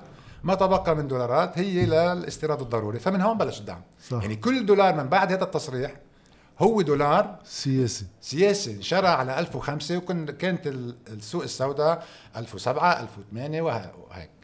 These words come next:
Speaker 1: فبحسبة بسيطة من آب أيلول ألفين وتسعتاش لليوم يعني ما لا يقل عن خمستاشر مليار دولار. بالتبسيط هيك خمستاشر مليار بتنفقهم على بلد مثل لبنان لازم يعملوا بوم فظيع، يعني لازم يشيلوا
Speaker 2: لا،
Speaker 1: الناس
Speaker 2: لا، لا،
Speaker 1: من
Speaker 2: في تقديرات بتقول كل حجم اقتصادنا خمستاشر مليار.
Speaker 1: بالضبط.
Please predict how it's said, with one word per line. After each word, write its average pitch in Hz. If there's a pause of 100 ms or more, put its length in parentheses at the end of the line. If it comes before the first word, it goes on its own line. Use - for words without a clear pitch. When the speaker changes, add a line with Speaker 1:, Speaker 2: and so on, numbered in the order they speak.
(1040)
Speaker 1:
فبحسبة 175
بسيطة 156
من 165
آب 143
أيلول 143
ألفين 131
وتسعتاش 110
لليوم 131 (400)
يعني 190 (400)
ما 151
لا 151
يقل 147
عن 131
خمستاشر 147
مليار 151
دولار. 127 (2000)
بالتبسيط 175
هيك 151
خمستاشر 156
مليار 147
بتنفقهم 135
على 113
بلد 131
مثل 117
لبنان 113
لازم 117
يعملوا 151
بوم 143
فظيع، 131
يعني 98
لازم 113
يشيلوا 143
Speaker 2:
لا، 135
Speaker 1:
الناس 117
Speaker 2:
لا، 123
لا، 113
Speaker 1:
من 107
Speaker 2:
في 117
تقديرات 127
بتقول 143
كل 151
حجم 151
اقتصادنا 131
خمستاشر 104
مليار. 104
Speaker 1:
بالضبط. 131